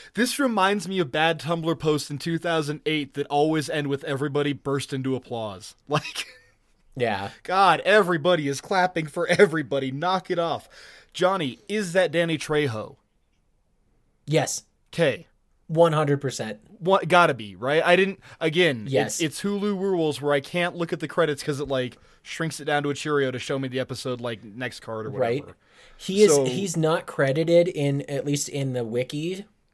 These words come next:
Speaker 2: for the cast, like, that particular character, the guy who's the head of the, the Argentinos, like,
Speaker 1: Yeah.
Speaker 2: group or whatever. But no, it's,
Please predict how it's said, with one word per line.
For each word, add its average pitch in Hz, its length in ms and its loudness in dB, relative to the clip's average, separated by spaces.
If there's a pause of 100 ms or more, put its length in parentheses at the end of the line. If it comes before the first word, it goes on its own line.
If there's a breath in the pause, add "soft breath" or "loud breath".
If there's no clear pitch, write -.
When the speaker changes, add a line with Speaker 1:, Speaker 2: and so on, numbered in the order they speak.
(140)
Speaker 2:
for 131 340 2
the 120 120 -4
cast, 135 540 -6
like, 123 160 -2
that 120 220 -4
particular 127 480 -8
character, 117 380 -10
the 127 80 -4
guy 117 180 -10
who's 117 180 -12 (300 soft breath)
the 151 140 2
head 139 240 0
of 131 200 0
the, 120 380 -2
the 117 280 -10 (220)
Argentinos, 123 1080 -2 (420 soft breath)
like, - 140 0
Speaker 1:
Yeah. 110 160 -2 (840)
Speaker 2:
group 143 340 2
or 151 40 -2
whatever. 151 180 0
But 165 160 2
no, 151 180 6
it's, 151 160 2